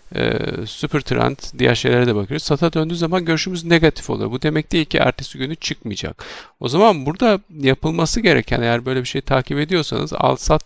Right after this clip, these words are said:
yapacaksanız, biraz da onun için söylüyoruz. E, al, ala döndü dediğimiz gün almanız lazım. Ya da işte ben akşam söylüyorsam ertesi günü almanız lazım.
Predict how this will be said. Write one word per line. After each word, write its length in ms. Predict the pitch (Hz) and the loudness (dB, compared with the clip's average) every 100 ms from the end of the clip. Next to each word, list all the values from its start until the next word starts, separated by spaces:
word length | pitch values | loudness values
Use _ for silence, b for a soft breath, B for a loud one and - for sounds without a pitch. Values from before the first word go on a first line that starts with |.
| - | -2
yapacaksanız, 840 | 131 - 139 156 - - 131 - | -4 -2 -2 -2 -4 -6 -6 -2
biraz 260 | 127 123 131 | 0 2 0
da 60 | |
onun 220 | 135 143 | -2 -4
için 180 | 127 - | -6 -8
söylüyoruz. 600 | 104 - 85 123 170 - - - _ _ _ _ _ _ - | -6 -6 -4 -2 -2 -6 -14 -20 _ _ _ _ _ _ -4
E, 300 | 127 127 - - - - - _ _ - | -2 0 -2 -8 -14 -20 -20 _ _ -6
al, 340 | - 165 214 196 - _ - | 2 4 4 -2 -14 _ -2
ala 340 | 135 151 196 | 2 4 4
döndü 340 | 180 151 147 139 | 4 2 0 0
dediğimiz 500 | 143 135 135 135 143 | 0 2 -2 -4 -4
gün 260 | 180 220 - _ _ _ _ | -4 -4 -10 _ _ _ _
almanız 640 | - 160 185 170 131 110 104 | 4 6 6 2 0 -2 -2
lazım. 380 | 95 90 - - _ - | -4 -4 -12 -20 _ -8
Ya 160 | 107 101 | -4 -4
da 60 | |
işte 280 | 104 - 107 | -4 -8 -4
ben 120 | 107 | -2
akşam 400 | 107 117 - 123 | 0 -2 -2 -4
söylüyorsam 640 | 107 98 101 82 - 151 165 B B B B _ - | -4 -8 -8 -8 -2 -2 -4 B B B B _ 0
ertesi 480 | 127 120 131 151 | 2 2 -2 -2
günü 180 | 117 117 | -2 2
almanız 580 | 165 135 120 110 104 - | 4 4 0 -4 -6 -8
lazım. 320 | - - - | -10 -10 -20